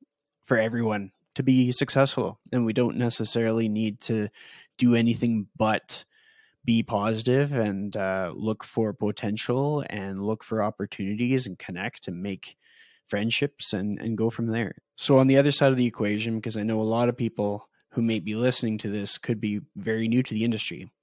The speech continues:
if it is not within your means to go to a conference or seminar, that doesn't mean that you can't capitalize on some really cool networking opportunities. So I'll give you an example. Back in twenty twenty,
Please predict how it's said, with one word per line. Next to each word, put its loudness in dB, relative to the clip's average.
if -10
it 4
is 0
not 4
within 2
your 2
means 0
to 4
go 4
to 2
a 0
conference -2
or -2
seminar, -2
that 0
doesn't 0
mean 0
that -2
you 0
can't -6
capitalize -4
on -6
some -6
really 6
cool 0
networking -2
opportunities. -8
So -2
I'll 2
give 2
you 2
an 0
example. -8
Back -2
in 0
twenty 0
twenty, -2